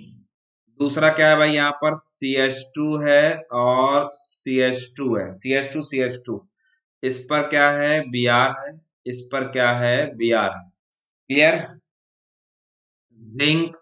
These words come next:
और copper, जिंक and copper, Zinc and copper, तो यहाँ पर क्या हो जाएगा, सी H two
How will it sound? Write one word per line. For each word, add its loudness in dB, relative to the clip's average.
और 4
copper, 0
जिंक 0
and 2
copper, 2
Zinc -2
and 0
copper, 2
तो -10
यहाँ 0
पर 2
क्या 0
हो 0
जाएगा, 0
सी -6
H 2
two -2